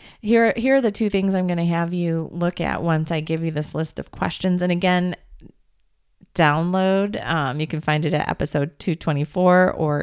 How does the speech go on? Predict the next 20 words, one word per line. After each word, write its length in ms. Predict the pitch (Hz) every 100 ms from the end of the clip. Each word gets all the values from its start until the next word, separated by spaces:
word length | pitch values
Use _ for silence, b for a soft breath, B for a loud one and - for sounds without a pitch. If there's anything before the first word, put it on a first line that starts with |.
| -
in 220 | 156 151
the 280 | 151 143 143
My 260 | 147 151 147
Impact 520 | - 160 - 165 -
Academy 480 | 175 170 165 165 156
portal. 520 | - 190 196 202 202 _ _ _ _ _ _ _ _ _ - -
Absolutely 500 | 202 - 226 196 196
down 340 | 175 165 165
this, 280 | 170 196 - -
download 640 | 185 180 180 180 180 185
this 320 | 170 160 - - -
page 420 | - 175 262 - - B B B -
so 180 | 220
that 220 | 185 185 185
you 180 | 185
can, 400 | 175 202 165 160 160
um, 180 | 156 147
have 300 | 156 151 156
the 80 | 151
questions. 720 | - - - 170 151 165